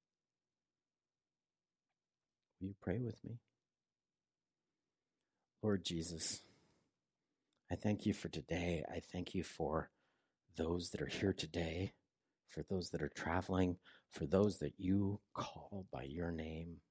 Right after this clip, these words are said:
according to your purpose, those that are your treasured possession. Help us hear your words in our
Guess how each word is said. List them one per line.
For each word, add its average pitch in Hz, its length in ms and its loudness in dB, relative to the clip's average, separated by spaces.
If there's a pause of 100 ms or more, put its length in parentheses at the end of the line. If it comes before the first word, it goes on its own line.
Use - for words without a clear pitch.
(240)
according 80 540 -8
to - 120 -12
your 76 180 -4
purpose, - 760 -6 (3250)
those 85 340 6
that 78 120 -6
are 78 80 -2
your 80 280 -2
treasured - 640 -2
possession. 78 500 -4 (2750)
Help - 140 -4
us - 160 0
hear 90 380 -2
your 85 260 0
words 71 480 -8
in 71 140 -6
our 67 180 -4